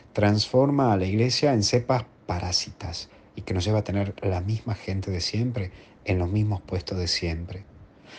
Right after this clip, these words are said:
No podemos caer en un grupo de élite que está lleno de estatutos y doctrinas que no permitan que Jesús entre a relacionarse con cada uno de nosotros. Por eso me encanta este evangelio, ver a Jesús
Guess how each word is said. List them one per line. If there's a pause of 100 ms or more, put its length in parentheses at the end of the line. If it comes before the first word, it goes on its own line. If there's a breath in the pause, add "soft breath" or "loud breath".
(120 loud breath)
No
podemos
caer
en
un
grupo
de
élite (180 loud breath)
que
está
lleno
de
estatutos
y
doctrinas
que
no
permitan
que
Jesús
entre
a
relacionarse
con
cada
uno
de
nosotros. (760 loud breath)
Por
eso
me
encanta
este
evangelio,
ver
a
Jesús